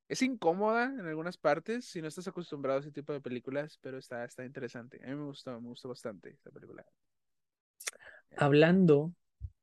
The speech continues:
Speaker 2: ahorita de esto de slasher, terror, películas, series, ¿no has visto que, pues, va aunado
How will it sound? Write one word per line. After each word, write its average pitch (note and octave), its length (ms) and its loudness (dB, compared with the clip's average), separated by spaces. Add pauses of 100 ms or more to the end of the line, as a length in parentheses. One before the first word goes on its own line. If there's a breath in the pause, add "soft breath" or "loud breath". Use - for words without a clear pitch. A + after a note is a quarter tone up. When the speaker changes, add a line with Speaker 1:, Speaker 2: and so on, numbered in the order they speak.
(920)
Speaker 2:
ahorita C3 360 6
de C3 140 6
esto C3+ 320 0
de B2 480 0 (1000)
slasher, A#2 840 0 (460)
terror, A2+ 640 2 (1200)
películas, B2 520 8
series, A#2+ 540 4 (960)
¿no C#3 260 2
has F3 200 0
visto E3+ 460 2 (640)
que, B2+ 160 6
pues, - 340 -14
va C3+ 80 0
aunado B2 380 2